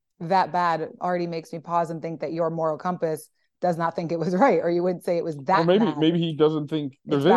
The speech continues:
Speaker 2: anything
Speaker 1: all.
Speaker 2: wrong with going out and getting super drunk.
Speaker 1: Yeah, I think that you have to evaluate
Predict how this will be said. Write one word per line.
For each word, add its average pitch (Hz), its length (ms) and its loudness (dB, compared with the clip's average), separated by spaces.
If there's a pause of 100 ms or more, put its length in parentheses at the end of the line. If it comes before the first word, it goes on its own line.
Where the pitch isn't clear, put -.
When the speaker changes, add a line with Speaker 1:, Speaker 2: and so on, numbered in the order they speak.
Speaker 2:
anything 202 100 2
Speaker 1:
all. 170 120 2
Speaker 2:
wrong 135 200 0
with 131 160 -4
going 127 340 -2
out 117 280 -4 (180)
and 127 140 -6
getting 117 260 -2
super 120 280 -4
drunk. 110 260 -4 (300)
Speaker 1:
Yeah, 269 220 4
I 180 120 4
think 214 220 -2
that 185 100 0
you 202 180 -2
have 220 180 2
to 202 120 -4
evaluate 175 720 -2